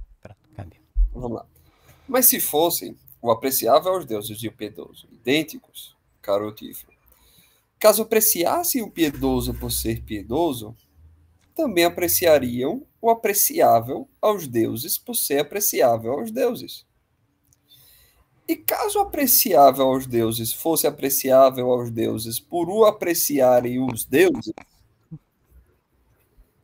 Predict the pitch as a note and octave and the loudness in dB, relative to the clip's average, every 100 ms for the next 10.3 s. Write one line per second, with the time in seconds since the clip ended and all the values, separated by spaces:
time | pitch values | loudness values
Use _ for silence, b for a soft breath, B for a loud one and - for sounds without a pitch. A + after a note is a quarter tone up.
0 | _ - D#4+ A3 D3+ D3 C#3+ D3+ E3 - | _ 0 2 2 4 4 4 2 -2 -6
1 | - - E3 C#3+ A#2+ C3 C#3 F#3 F#3 G#3 | -10 0 2 2 0 0 0 0 0 0
2 | F3+ G3 G3 F#3+ D#3+ C3 B2+ C3+ D3 G3 | 0 -4 0 0 0 0 2 0 -2 -6
3 | - _ F3 F#3+ A3 A3 G3+ B3+ D#4 - | -12 _ -6 -4 -4 -4 -2 -2 -2 2
4 | A3+ A3+ A3+ A3+ - - A#2 A2+ A#2 - | 2 2 -2 -2 0 2 2 0 -4 -8
5 | - - - - - - - - _ _ | -14 -16 -16 -18 -20 -20 -20 -20 _ _
6 | _ _ b b b _ _ - E4 D#4+ | _ _ b b b _ _ -2 2 2
7 | C#4+ D4 D4 D4 C#4+ D4+ F#3 C#3 C3+ - | 4 2 2 2 2 2 -2 0 -2 -2
8 | A3 E3 C#3 E3 - A2+ - D3 D#3+ F#3+ | -8 -6 -2 0 0 -4 0 2 2 -2
9 | F#3 F3+ E3+ F#3 F#3 - C4+ - F3+ C#3 | -6 -4 -2 -2 -4 -6 -6 -2 2 4
10 | C#3 A#2+ - | 2 0 -8